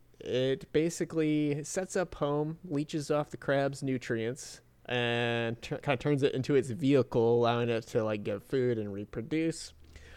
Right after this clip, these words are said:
Once it's fully grown, though, um, it kinda looks like a big, soft, pulsating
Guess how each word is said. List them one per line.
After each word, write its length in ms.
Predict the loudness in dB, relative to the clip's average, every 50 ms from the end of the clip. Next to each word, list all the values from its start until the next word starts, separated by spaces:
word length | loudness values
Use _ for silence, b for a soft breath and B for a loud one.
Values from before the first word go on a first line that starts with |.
| B B B
Once 240 | 2 2 2 4 2
it's 140 | 0 -2 -2 -4
fully 280 | 0 0 2 2 2 2
grown, 380 | 2 0 0 0 0 -4 -2
though, 340 | -2 -2 -2 -2 -4 -8 -10 -12 -18 -18 -12 -6 -4
um, 500 | -2 -2 0 0 0 -2 -2 -4 -6 -8
it 100 | -8 -8 -6
kinda 180 | -6 -4 -4 -2
looks 260 | -2 -2 -4 -2 -4
like 120 | -4 -4 -4
a 40 | -6
big, 340 | -4 0 0 0 0 0
soft, 960 | -6 -12 -14 -16 -16 -16 -16 -14 -12 -2 2 4 4 6 4 2 0 -4 -14 -16 -10 -8
pulsating 720 | -2 4 4 4 4 4 0 0 2 2 4 2 2 0